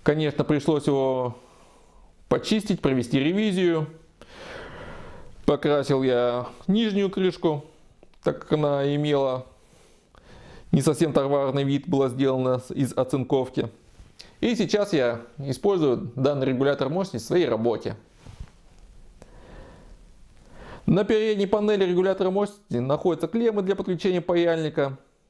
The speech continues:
предохранители, один на двести двадцать вольт, другой на тридцать шесть вольт,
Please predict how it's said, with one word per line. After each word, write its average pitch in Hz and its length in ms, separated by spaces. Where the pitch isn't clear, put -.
предохранители, 190 920
один 165 340
на 160 100
двести 160 240
двадцать 160 320
вольт, 156 180
другой 151 300
на 143 260
тридцать 143 280
шесть 143 200
вольт, 131 380